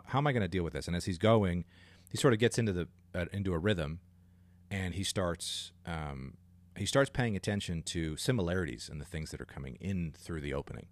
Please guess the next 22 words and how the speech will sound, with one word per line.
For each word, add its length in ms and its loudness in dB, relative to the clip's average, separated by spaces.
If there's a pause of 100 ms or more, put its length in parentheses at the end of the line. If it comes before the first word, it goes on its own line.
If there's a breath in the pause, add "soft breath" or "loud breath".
(760 soft breath)
right? 220 -6 (460 soft breath)
So 60 -18
he 60 2
starts 240 4
to 80 -2
notice, 320 0
hey, 100 2
you 100 0
know, 80 0
circles 400 0
are 60 -2
kind 200 -2
of 80 -4
like 180 -2
cylinders, 600 -4 (1000 soft breath)
and 440 -2
squares 420 4
are 60 2
kind 160 -2
of 80 -4
like 180 -2
cubes, 600 -4